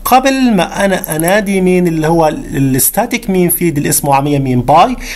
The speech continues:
مباشره عن طريق الكومبايلر راح يتم استدعاء مين اللي هو الستاتيك مين كونستراكتور، وراح يطبع لي مين هاي المسج، ثم بعد ذلك راح يعمل لي مين انيشال مين فاليو،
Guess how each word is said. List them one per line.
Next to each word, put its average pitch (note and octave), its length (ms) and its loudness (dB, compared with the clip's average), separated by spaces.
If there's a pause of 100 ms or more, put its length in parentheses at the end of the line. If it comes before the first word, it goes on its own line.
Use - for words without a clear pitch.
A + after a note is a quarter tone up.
مباشره D#3 680 0
عن F3+ 100 2
طريق F3+ 240 -2
الكومبايلر E3+ 580 0
راح D3+ 160 -4
يتم F3 340 -2
استدعاء D3+ 640 2
مين D3 420 2
اللي C3+ 180 0
هو C#3+ 320 2 (320)
الستاتيك C3 840 0
مين D3 140 0
كونستراكتور، F3+ 600 -2 (340)
وراح C3 180 -2
يطبع D3+ 320 2
لي A3 100 0
مين G#3 180 -2
هاي G3 200 0
المسج، F#3+ 500 -2 (280)
ثم A3 120 2
بعد G3+ 260 2
ذلك F3+ 200 -2
راح D3+ 120 -2
يعمل E3 200 0
لي D#3+ 260 0
مين D#3 180 0
انيشال D3+ 440 0
مين C#3 240 2
فاليو، C3 420 0